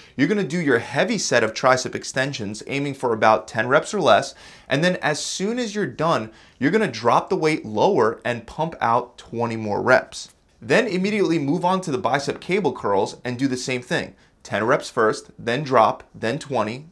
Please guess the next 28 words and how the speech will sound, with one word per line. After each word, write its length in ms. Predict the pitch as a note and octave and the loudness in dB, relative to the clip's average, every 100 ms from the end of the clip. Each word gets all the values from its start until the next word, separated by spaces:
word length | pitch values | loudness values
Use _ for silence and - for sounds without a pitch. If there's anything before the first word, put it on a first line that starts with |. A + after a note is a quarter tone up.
| - | -4
then 240 | A2+ C3+ | -2 -2
take 240 | D3 E3 | -2 -4
a 40 | E3 | -4
break 440 | A2+ A#2 A2+ A2 | 0 2 2 -2
and 140 | A#2 A2 | -6 -6
repeat 320 | G#2+ B2+ B2+ | -6 -6 -4
the 80 | A2+ | -2
whole 200 | A#2+ C#3 | -2 -2
process 520 | C#3 A2 G#2 A2 A2 - - | 4 6 6 0 -4 -10 -20
for 220 | - C#3 | -6 -2
a 60 | A#2+ | -2
total 400 | - D#3 D#3 - | 0 0 0 -2
of 120 | A2 | -6
three 340 | - A#2+ A#2+ | -10 -8 -6
sets. 500 | G#2+ - G#2+ - - - - - - - | -4 0 0 -2 -12 -18 -20 -20 -14 -4
The 100 | A#2 | 2
weight 240 | G3 C4+ | 2 2
that 80 | A#3+ | -2
you 100 | A3 | -4
select 340 | G3+ F3 F3 | 0 0 0
for 100 | - | 0
your 120 | C3+ | 0
drop 340 | F3+ A#2+ E3 D#3+ | 2 6 6 6
set 340 | - F#2+ - | 0 -2 -2
should 300 | - - A3+ | -6 -2 -2
be 140 | A3 G#3 | -2 -4
significantly 720 | - B2 C#3+ F#3 G3+ F3+ B2 | -4 -4 -4 -2 -4 -4 -4
lower 560 | A2 D3 D#3 G#2 A#2 | 2 4 6 4 2